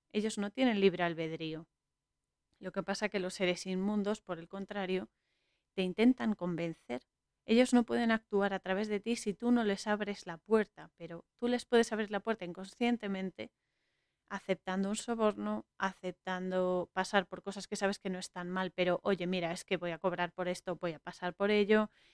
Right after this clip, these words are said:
aceptando campañas, por ejemplo, <laughs> que, que sopesen y, y respalden cosas como la pedofilia, cosas así ya más heavies, ¿no? Entonces, los seres del mal siempre te van a intentar convencer, te van a comer la oreja, hasta que, mm, digas que sí.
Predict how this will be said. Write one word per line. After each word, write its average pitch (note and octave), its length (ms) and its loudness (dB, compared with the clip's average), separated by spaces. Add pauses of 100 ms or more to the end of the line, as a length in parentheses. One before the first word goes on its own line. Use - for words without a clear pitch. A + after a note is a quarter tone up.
(220)
aceptando F#3 640 -2
campañas, F3+ 680 -2
por F#3 140 0
ejemplo, F#3 440 -6
<laughs> F#3+ 240 -6
que, - 240 -8
que F#3 200 2
sopesen F3+ 720 -4
y, F3+ 360 -2 (500)
y G3+ 220 8
respalden F3+ 640 2
cosas - 340 -12
como E3 320 -8
la E3 200 -10
pedofilia, F3+ 580 6
cosas F#3 300 -12
así F#3+ 240 -4
ya F3 120 -6
más E3+ 220 -10
heavies, E3+ 320 -2
¿no? F#3 140 -12 (460)
Entonces, G3 280 6
los F3+ 120 -4
seres G3+ 240 -4
del F#3 160 2
mal G3 300 0
siempre G#3 360 0
te F#3+ 80 0
van F#3+ 120 2
a G#3+ 40 4
intentar F3+ 420 -4
convencer, E3 640 -2
te E3 100 -8
van E3 80 -4
a F3 80 -8
comer E3+ 180 -10
la D#3+ 100 -6
oreja, E3+ 240 -8 (1300)
hasta F#3 340 -6
que, G3 380 0
mm, E3 400 -6
digas F3 300 -2
que G3 120 -8
sí. F3 240 -6